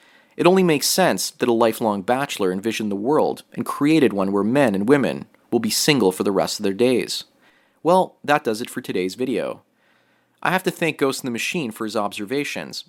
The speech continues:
and bringing new light to issues that I haven't thought about in the past. Anyways,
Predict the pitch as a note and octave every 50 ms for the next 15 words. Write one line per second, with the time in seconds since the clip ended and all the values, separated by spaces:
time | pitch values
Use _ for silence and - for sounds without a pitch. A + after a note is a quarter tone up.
0 | - - B2 A2+ C#3 C#3 C#3 C3+ B2+ A#2+ A#2+ A#2 A2+ A2+ C3 D3 B2+ G2 - -
1 | - - D#3 D3+ - - G2+ D#2 D#2 - - G#2+ G#2 G#2 G#2 G#2 G2 G2+ G2+ -
2 | - C3+ C#3 C3 G#2+ F#2 F2 - - F#2+ G2 - - C#3+ C#3+ C3+ F2 B1+ - -
3 | _ - _ _ _ _ _ _ _ _ _ _ _ - A3+ G3 D3 A2 E2+ A1
4 | - - -